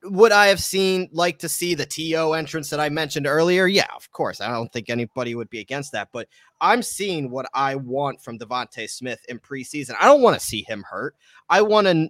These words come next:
I, I know that he is going to be a focal point of this offense. I'm starting to see the route running. Are you worried about the drops? No, I'm not. I mean,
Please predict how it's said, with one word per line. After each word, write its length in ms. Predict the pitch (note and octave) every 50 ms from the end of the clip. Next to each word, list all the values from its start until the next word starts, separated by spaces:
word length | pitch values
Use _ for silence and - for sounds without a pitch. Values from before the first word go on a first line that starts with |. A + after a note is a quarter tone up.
| -
I, 120 | C#3 D3+ - -
I 220 | D3+ E3 F#3 F#3+
know 440 | F3 E3 F3+ G3 F#3+ F3 E3 D3 C3+
that 200 | C3 C3 - -
he 180 | - D3+ D3
is 100 | C#3+ C3
going 180 | - D3 D3 C#3
to 60 | C3
be 80 | C#3+ B2+
a 40 | A2+
focal 300 | - - C#3 C#3 - A#2+
point 220 | _ - C3+ C3
of 60 | B2+ A2+
this 180 | A2 - - -
offense. 480 | C3+ C#3 C#3 C3 - - G2+ F#2+ - - _ - _ -
I'm 180 | C#3 D#3+ F3+ F#3
starting 380 | - - - D3+ F#3 - D3+ D3+
to 60 | C3+
see 240 | - - D#3 D3+ D3
the 120 | B2+ A#2
route 300 | A#2 B2 B2 B2+ - -
running. 380 | A2 G#2 G2 G2 G2+ G2 G2 - _ _ _ _ _ _ _ _ _ - - _ -
Are 160 | F#3 F3+ F3
you 240 | E3+ F3+ F#3 E3+ D#3+
worried 360 | D3+ E3+ G3+ A3+ A#3+ A3+ G#3
about 300 | - F#3 F#3 F#3 - -
the 40 | A2+
drops? 400 | - C#3+ C#3+ C#3+ C#3 - - G2
No, 200 | G2+ G#2+ A2 A2
I'm 280 | G#2+ A2+ A#2+ A2+ G2
not. 300 | G2 G#2 G#2+ A#2+ C3 - -
I 60 | A2+
mean, 240 | A#2 A#2+ A2+ A2 G#2